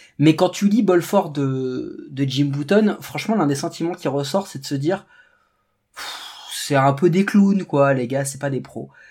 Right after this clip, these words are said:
Quand tu lis Moneyball, te dis, ok, là, je suis dans une équipe pro, déjà, parce que ça bosse. Mais surtout, ce qui est dingue dans le livre, et je trouve que ça ressort pas forcément assez dans le bou-, dans, euh, dans le film,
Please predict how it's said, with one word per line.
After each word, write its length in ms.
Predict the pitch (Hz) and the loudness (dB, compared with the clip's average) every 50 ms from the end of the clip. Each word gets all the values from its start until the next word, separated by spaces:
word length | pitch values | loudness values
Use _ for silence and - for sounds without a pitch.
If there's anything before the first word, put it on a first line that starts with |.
| - _ _ _ _ _ _ _ _ _ _ _ _ | -20 _ _ _ _ _ _ _ _ _ _ _ _
Quand 180 | - 165 185 196 | 2 2 2 2
tu 200 | 196 - 196 185 | 2 2 0 4
lis 400 | 170 202 226 254 262 262 262 - | 6 6 8 8 6 6 4 2
Moneyball, 800 | - 160 165 180 185 185 170 147 165 190 233 233 180 131 - - _ _ _ _ _ _ _ _ - | 2 4 4 4 4 2 2 4 6 6 6 6 4 2 0 -4 _ _ _ _ _ _ _ _ -6
te 80 | - 160 | -4 -2
dis, 180 | 156 180 196 | 2 4 6
ok, 200 | 180 160 - - 117 104 - _ _ _ _ _ _ | 6 6 4 0 -4 -4 -6 _ _ _ _ _ _
là, 240 | - 139 147 175 214 | 0 6 8 8 8
je 60 | 208 - | 8 4
suis 80 | 156 | 0
dans 120 | 151 156 147 | -2 -2 -2
une 120 | 147 143 | 0 0
équipe 260 | 139 135 139 - - | -2 -2 -4 -8 -16
pro, 320 | - - - 131 117 - _ _ _ _ _ _ _ _ _ _ | -20 -18 -14 -14 -14 -14 _ _ _ _ _ _ _ _ _ _
déjà, 380 | 123 113 104 117 120 - - _ _ _ | -12 -10 -8 -10 -10 -12 -14 _ _ _
parce 140 | - - | -20 -18
que 80 | - 127 | -16 -14
ça 140 | - 113 110 | -14 -14 -12
bosse. 360 | 123 135 151 147 - - - _ _ _ _ - - _ _ _ - | -10 -10 -10 -10 -12 -16 -20 _ _ _ _ -20 -20 _ _ _ 2
Mais 140 | 151 175 | 4 4
surtout, 420 | 190 - - - 214 - - 240 220 | 4 2 0 -2 -2 0 0 0 0
ce 80 | 202 | 0
qui 120 | - - 170 | 2 2 2
est 40 | 160 | 2
dingue 540 | 143 143 185 190 202 202 180 135 110 - - _ _ _ - | 4 4 2 4 4 4 2 0 -2 -4 -10 _ _ _ -8
dans 180 | 135 131 135 139 | -4 -2 0 0
le 140 | 143 143 139 | 2 2 0
livre, 340 | 143 160 190 202 156 135 - | 0 0 -2 -2 -2 -4 -2
et 100 | 143 143 | -2 -2
je 100 | 135 135 | -2 -2
trouve 160 | - - 208 | -2 -4 -4
que 100 | 208 - | -4 -4
ça 140 | 147 - 147 | -4 -2 -4
ressort 400 | 135 - - - 143 135 - _ _ _ - | -4 -4 -6 -8 -10 -10 -12 _ _ _ -4
pas 100 | 196 180 | -4 -2
forcément 420 | - 190 151 - 180 170 165 156 | -2 -4 -6 -4 -4 -2 -2 -2
assez 200 | 156 147 - 156 | -2 -4 -6 -6
dans 120 | 147 139 | -6 -4
le 80 | 131 127 | -4 -6
bou-, 200 | 123 131 131 135 - - | -6 -8 -12 -12 -12 -12
dans, 320 | 139 135 135 131 135 143 | -10 -8 -8 -8 -6 -6
euh, 320 | 139 135 127 123 123 123 123 120 - 117 | -6 -4 -4 -6 -8 -10 -10 -10 -10 -8
dans 120 | 117 127 | -6 -6
le 60 | 127 123 | -6 -8
film, 400 | - - 190 196 208 180 143 | -8 -6 -2 2 2 2 2